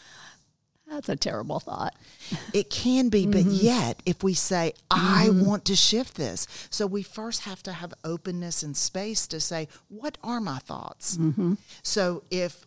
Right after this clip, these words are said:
Speaker 2: we look at our thoughts and then we judge ourselves for our thoughts, we're just gonna go deeper into our thoughts.
Speaker 1: Yeah.
Speaker 2: The key is we have to look at our thoughts and then look at it with compassion and say,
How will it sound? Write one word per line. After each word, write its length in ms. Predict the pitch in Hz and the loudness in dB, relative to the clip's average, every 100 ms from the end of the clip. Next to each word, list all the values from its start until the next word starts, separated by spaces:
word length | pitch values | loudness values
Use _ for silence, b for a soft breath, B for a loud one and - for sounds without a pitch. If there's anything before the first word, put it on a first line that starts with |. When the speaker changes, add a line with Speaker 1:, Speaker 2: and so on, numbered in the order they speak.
| _ | _
Speaker 2:
we 160 | 170 180 | -8 -4
look 260 | 180 233 226 | -2 -2 -2
at 80 | 190 | -2
our 120 | 160 | -2
thoughts 680 | 175 160 120 - - - - _ _ _ _ _ _ _ _ - | 0 2 2 -2 -2 -2 -4 _ _ _ _ _ _ _ _ -2
and 140 | 185 | 2
then 120 | 190 190 | 4 4
we 100 | 180 | 2
judge 320 | 185 226 226 | 4 4 4
ourselves 640 | 185 - 175 165 - - - _ | 2 2 2 2 0 -8 -12 _
for 120 | 190 | 0
our 140 | 165 160 | 0 0
thoughts, 580 | - 277 185 143 - - | -2 2 2 0 -2 -4
we're 100 | 180 | -2
just 240 | 220 247 - | 0 0 0
gonna 160 | 226 | 0
go 140 | 208 202 | 0 -2
deeper 400 | 175 214 220 151 | 0 -2 -2 -4
into 280 | 185 180 175 | -2 -2 -4
our 120 | 160 | -6
thoughts. 680 | - 247 208 165 - - - - | -8 -8 -6 -6 -4 -4 -4 -12
Speaker 1:
Yeah. 220 | 160 160 - - _ | -14 -14 -14 -20 _
Speaker 2:
The 80 | 185 | -10
key 420 | - - 294 302 | -8 -6 -4 -4
is 280 | - 160 160 | -4 -4 -4
we 120 | 175 | -6
have 200 | 165 190 | -8 -10
to 100 | - | -10
look 320 | 165 170 226 277 | -8 -6 -6 -4
at 60 | |
our 140 | 220 156 | -4 -6
thoughts 640 | - 139 131 131 - - B B B - | -6 -6 -6 -6 -4 -6 B B B -4
and 200 | 185 190 | 0 0
then 300 | 202 190 185 | 0 -2 -2
look 300 | 190 196 180 | -2 -4 -4
at 180 | 156 | -4
it 160 | 156 131 | -6 -8
with 200 | 160 - | -10 -10
compassion 840 | 165 151 - 254 277 247 196 151 - | -10 -10 -10 -10 -6 -4 -4 -6 -10
and 180 | 175 160 | -6 -2
say, 480 | - 202 175 98 | -2 -2 -6 -8